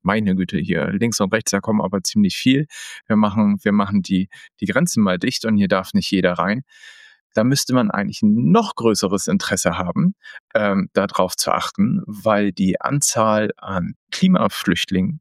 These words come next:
die kommen wird, also es ist nicht ob oder so,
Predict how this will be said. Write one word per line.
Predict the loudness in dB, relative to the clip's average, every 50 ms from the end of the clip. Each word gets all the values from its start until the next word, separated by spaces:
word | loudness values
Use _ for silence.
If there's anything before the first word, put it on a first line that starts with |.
| _ _ _ -6 -2
die | 0 0 0
kommen | 0 -2 -2 0 2 2 2 2 2 0 0
wird, | 0 0 0 0 -4 -8 -10
also | -8 -6 -4 -4
es | -4 -4
ist | -6 -6 -8
nicht | -8 -10 -10 -16 _ _ -2
ob | -2 -2 -2 -8 -20 -20 _ _ -2
oder | 0 2 4 4
so, | 4 4 2 0